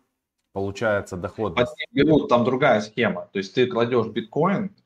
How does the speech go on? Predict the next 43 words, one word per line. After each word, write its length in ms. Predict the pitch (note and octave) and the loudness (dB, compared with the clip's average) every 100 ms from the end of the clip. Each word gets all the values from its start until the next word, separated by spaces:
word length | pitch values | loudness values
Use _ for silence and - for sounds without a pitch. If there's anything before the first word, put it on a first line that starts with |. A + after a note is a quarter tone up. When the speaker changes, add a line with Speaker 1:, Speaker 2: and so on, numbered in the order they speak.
| _ _ _ | _ _ _
Speaker 2:
под, 240 | A2+ G#2+ E3 | -2 -2 -2
и 80 | B2 | -2
под 200 | C3+ B2 | -2 0
него 320 | B2+ D3 D3+ | 0 2 2
уже 160 | A#2 | 2
берешь 440 | A2 A#2 B2 G#2 - | 2 4 4 2 -2
стейбл 500 | - C#3 C#3 A#2+ A2 | -2 2 2 2 0
там 240 | G#2 G2+ | 0 -2
или 140 | G2+ G#2 | -2 -4
еще 220 | - A2+ | -4 -4
Speaker 1:
Ну, 60 | |
Speaker 2:
что-то, 360 | A2+ A#2 D#3 E3 | 0 2 2 2
Speaker 1:
это 80 | D#3+ | 0
Speaker 2:
и 20 | |
Speaker 1:
да. 140 | G#2 | 2
Speaker 2:
комплексно 560 | C#3+ D3 A#2 G#2+ - G#2 | 2 -2 -4 -10 -8 -10
тогда 220 | G2+ A2+ A2 | -2 0 2
эта 180 | G#2+ | 0
история 400 | G2+ - A2+ G2+ | -4 0 2 4
работает. 600 | G2+ G#2+ G3 G3 G#2+ - _ | 2 2 0 2 -2 -4 _
То 60 | - | -8
есть 120 | A2 | -4
ты 80 | D3+ | -2
положил 400 | C3 C3 B2+ B2+ | 0 0 0 -2
биткоин, 440 | B2 - C#3 A2+ | -4 -2 -2 -2
тебе 180 | G#2+ A#2 | -2 -2
дают 320 | A2+ B2 A#2 | 0 0 -2
немножко 440 | A#2 A#2+ A#2 A2 G#2 | -4 -2 -2 -4 -6
процентов, 520 | A2 G#2+ A#2 G#2+ - | -6 -4 -4 -4 -6
плюс 240 | B2+ A#2+ | -4 -2
дают 320 | G#2+ A#2 G#2+ G#2+ | 2 2 2 -4
еще 300 | - G#2+ G#2+ | -2 0 2
авы, 300 | A2 G2 F#2+ | 2 2 -2
там, 160 | F#2+ | -4
допустим, 400 | F#2 - F#2+ F#2+ | -10 -10 -14 -14
сверху 380 | F#2 G2+ E2+ G2+ | -6 -4 -4 -6
токен, 360 | G#2 G#2 A#2 B2 | -2 -2 -2 0
да, 240 | B2 D#3+ - - - | 0 -2 -8 -20 -14
и, 140 | - E3+ | -2 0
соответственно, 560 | E3+ B2 B2+ C#3+ C#3+ | 2 0 0 -2 -2
ты 80 | - | -4
потом 260 | A#2 - A2+ | -4 -4 0
берешь, 360 | A#2 A2 - | 2 2 -2